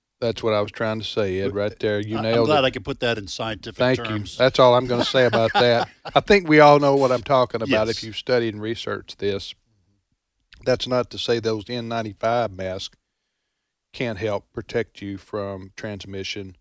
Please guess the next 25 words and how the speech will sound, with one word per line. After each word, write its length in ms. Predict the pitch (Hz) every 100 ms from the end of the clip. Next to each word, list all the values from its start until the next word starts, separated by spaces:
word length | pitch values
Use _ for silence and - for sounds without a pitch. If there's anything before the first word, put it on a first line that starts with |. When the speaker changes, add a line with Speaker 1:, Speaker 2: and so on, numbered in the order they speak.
| _ _ _ _
Speaker 1:
but, 340 | 104 104 98 107
uh, 100 | 95
the 120 | 98
rest 320 | 110 123 -
of 200 | 135 131
'em, 180 | 131 117 - _ _ _ _ _ _ _ _ -
not 220 | 107 95
very, 340 | 101 101 95 87
not 180 | 117 104
very 140 | 101
effective 500 | 95 107 95 - 87 - _
at 100 | 104
all. 240 | 104 98 95 - - _ _
So, 460 | - 220 196 190 -
uh, 260 | 151 147 147 143
I'm 140 | 143
just 200 | 139 131
saying 260 | 160 147 131
that, 260 | 127 -
uh, 120 | 123 113
the, 160 | 117 _
the, 120 | 117
you 200 | 120 120
have 180 | 110 127
a, 240 | 117 113